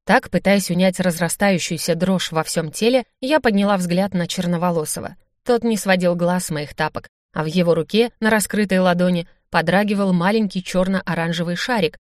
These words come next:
сотканный из дыма и малюток-искорок. В душу закрались нехорошие подозрения.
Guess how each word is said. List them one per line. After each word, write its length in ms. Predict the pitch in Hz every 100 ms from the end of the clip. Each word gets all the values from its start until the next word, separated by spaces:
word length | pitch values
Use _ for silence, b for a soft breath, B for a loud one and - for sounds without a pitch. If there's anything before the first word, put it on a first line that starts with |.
| _
сотканный 500 | - 226 - 175 170
из 300 | - 175 156
дыма 320 | 165 240 269
и 80 | 175
малюток-искорок. 960 | 165 147 156 180 180 180 - - - - _ _ -
В 120 | 165
душу 260 | 185 185
закрались 520 | 165 160 170 170 160 180
нехорошие 480 | 156 156 165 170
подозрения. 640 | 160 147 156 160 175 165